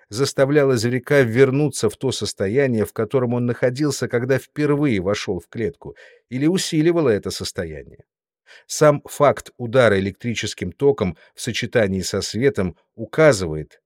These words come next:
напоминает крысе, что она снова попала на неисследованную территорию, и её страх там так же нормален, как и беспечность в привычной среде,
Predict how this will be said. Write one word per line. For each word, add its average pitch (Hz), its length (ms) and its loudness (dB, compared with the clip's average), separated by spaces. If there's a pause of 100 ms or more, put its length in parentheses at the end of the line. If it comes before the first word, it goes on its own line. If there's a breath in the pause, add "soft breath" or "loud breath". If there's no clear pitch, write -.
напоминает 123 760 -2
крысе, 160 500 -4 (260 loud breath)
что - 260 2
она 135 180 4
снова 127 460 0
попала 120 580 2
на 117 180 2
неисследованную 123 1040 2
территорию, 107 840 -4 (300 loud breath)
и 110 60 -10
её 98 320 -2
страх 127 520 -2
там 98 220 -4
так 135 300 2
же 95 140 -4
нормален, 110 640 0
как 120 260 -2
и 123 40 -4
беспечность 123 880 -6
в - 100 -20
привычной 107 540 -4
среде, 104 460 -4